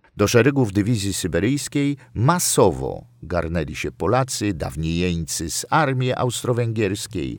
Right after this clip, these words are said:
i niemieckiej, a także miejscowi ochotnicy, często zesłańcy polityczni bądź ich potomkowie. Przykładem bohaterskiej postawy były również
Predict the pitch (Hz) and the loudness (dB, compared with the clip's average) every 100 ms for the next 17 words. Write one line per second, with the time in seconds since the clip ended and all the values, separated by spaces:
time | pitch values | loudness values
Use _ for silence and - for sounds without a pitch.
0 | - 110 101 98 90 80 - 85 85 82 | -6 -2 0 2 0 -2 -4 -4 -4 -4
1 | - 196 110 90 95 90 85 - 92 73 | -4 -4 -2 0 0 2 0 -2 -2 0
2 | 76 - 73 - 139 117 - - - - | -2 -4 -6 -2 -4 -2 -2 -4 -6 -4
3 | 190 208 190 - 104 98 - 98 98 95 | -2 0 0 0 0 0 0 0 0 -2
4 | - 92 - 73 69 120 110 104 107 80 | -2 -2 -2 -4 -2 -4 -2 -2 -2 -2
5 | 73 92 131 - 76 73 - _ _ _ | 0 0 0 -4 -6 -8 -12 _ _ _
6 | _ - - 95 90 - 92 62 64 - | _ -12 -6 -4 0 4 4 2 -10 -12
7 | - _ _ _ _ _ _ _ - - | -20 _ _ _ _ _ _ _ -2 2
8 | 123 - 180 175 104 80 80 - _ _ | 2 0 -2 2 4 4 0 -6 _ _
9 | - 92 101 110 165 170 156 - 107 85 | -6 -2 0 2 4 2 2 -2 0 -2
10 | - _ - - - - 143 78 71 73 | -4 _ -6 -4 -2 0 0 0 -2 -4
11 | 160 - _ _ _ _ - 98 135 135 | -4 -10 _ _ _ _ -2 2 4 4
12 | 127 - 101 101 110 123 - - - | 2 -2 -2 -2 0 0 -2 -8 -12